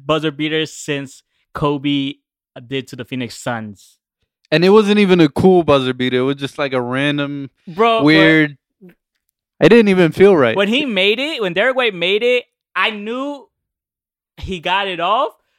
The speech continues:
Speaker 1: But now seeing the replay of how s-, that one, he was one second almost to not being good.
Speaker 2: If he would have held it just a little longer, it wouldn't
Speaker 1: Bro,
Speaker 2: have counted.
Speaker 1: when it hit zero point two seconds,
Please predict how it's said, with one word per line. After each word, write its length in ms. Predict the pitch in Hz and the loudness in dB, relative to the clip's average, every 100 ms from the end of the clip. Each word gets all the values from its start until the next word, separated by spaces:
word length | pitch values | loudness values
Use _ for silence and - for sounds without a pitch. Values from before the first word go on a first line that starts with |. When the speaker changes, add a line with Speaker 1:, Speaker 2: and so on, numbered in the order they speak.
| _ _ | _ _
Speaker 1:
But 160 | 165 156 | -8 -6
now 220 | 160 170 | -6 -6
seeing 200 | 180 214 | -6 -8
the 80 | 180 | -6
replay 420 | 156 185 - 190 | -6 -8 -4 -4
of 120 | 139 | -4
how 540 | 135 - 147 156 175 180 | -10 -16 -6 -4 -4 -6
s-, 220 | - - _ - | -14 -20 _ -12
that 260 | 165 156 | -6 -6
one, 380 | 156 139 156 185 | -6 -4 -2 -2
he 100 | 180 | -4
was 180 | 190 147 | -6 -6
one 300 | 139 151 180 | -6 -4 -4
second 460 | - 190 - 156 - _ _ _ - | -4 -6 -4 -8 -10 _ _ _ -6
almost 380 | 175 175 165 | -4 -2 -6
to 60 | 156 | -6
not 220 | 147 139 | -10 -10
being 300 | 147 147 143 | -10 -10 -10
good. 320 | 139 156 208 392 - | -8 -4 -4 -6 -4
Speaker 2:
If 140 | - 156 | -2 2
he 120 | 226 | 2
would 120 | 262 | 4
have 160 | 226 180 | 4 4
held 180 | 196 185 | 2 0
it 60 | 170 | 0
just 180 | 175 - | -2 0
a 60 | |
little 180 | 165 160 | 0 2
longer, 340 | 151 151 131 | 4 2 0
it 180 | 117 135 | -4 -4
wouldn't 240 | 131 196 214 | 0 2 2
Speaker 1:
Bro, 40 | |
Speaker 2:
have 140 | 135 127 | 2 -2
counted. 220 | 135 131 | -4 -4
Speaker 1:
when 140 | 151 | -4
it 160 | 180 226 | -2 -2
hit 380 | 151 202 220 226 _ _ - | -2 -4 -4 -6 _ _ -16
zero 340 | 139 170 180 | -6 -2 -2
point 560 | 175 - 175 185 175 175 _ _ | -4 -6 -8 -8 -12 -16 _ _
two 360 | - - 180 | -16 -8 -8
seconds, 720 | 170 - 175 175 - 214 226 | -8 -6 -4 -4 -4 -6 -6